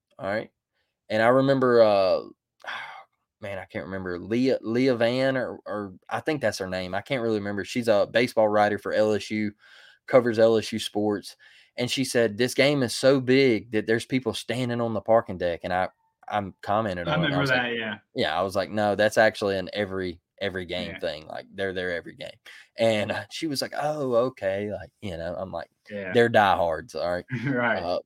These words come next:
Speaker 1: but yeah, I don't want them to get, uh, I don't want them to get left out. I want them to get their love,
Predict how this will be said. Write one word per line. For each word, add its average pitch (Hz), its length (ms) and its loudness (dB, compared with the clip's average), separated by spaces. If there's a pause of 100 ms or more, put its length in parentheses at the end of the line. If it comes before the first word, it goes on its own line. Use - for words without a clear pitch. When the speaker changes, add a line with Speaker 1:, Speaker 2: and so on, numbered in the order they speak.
Speaker 1:
but 120 260 6
yeah, 120 220 8
I 123 40 8
don't 143 160 10
want 135 180 6
them 127 180 6
to 120 60 4
get, 107 220 2 (160)
uh, 101 320 4 (560)
I 113 100 4
don't 135 140 10
want 131 160 2
them 120 160 4
to 110 80 2
get 101 160 4
left 101 260 4
out. 95 120 6
I 101 80 8
want 120 220 4
them 117 180 2
to 107 60 2
get 101 200 0
their 98 160 4
love, 101 540 6